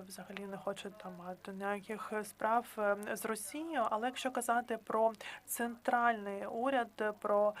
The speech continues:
правлячу партію, Африканський національний конгрес, е, є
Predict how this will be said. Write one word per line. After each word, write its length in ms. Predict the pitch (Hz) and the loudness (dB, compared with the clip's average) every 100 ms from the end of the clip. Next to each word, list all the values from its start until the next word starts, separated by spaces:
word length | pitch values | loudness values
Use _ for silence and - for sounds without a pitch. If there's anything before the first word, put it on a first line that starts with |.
| - - | -8 -2
правлячу 540 | 214 208 202 196 - | 2 2 0 -6 -6
партію, 720 | - 214 277 277 233 220 214 - - - | 2 4 4 0 0 0 -2 -6 -6 -2
Африканський 840 | 220 240 233 220 208 - - 208 | 2 2 4 2 0 -8 -8 -4
національний 1040 | 208 208 - 208 202 202 196 196 190 202 202 - - - - - | -4 -2 4 4 4 2 0 -2 -6 -8 -10 -16 -18 -18 -20 -6
конгрес, 680 | - 226 202 214 269 311 - | 4 4 6 4 4 2 -2
е, 180 | 233 214 | 0 0
є 240 | 220 240 | 0 2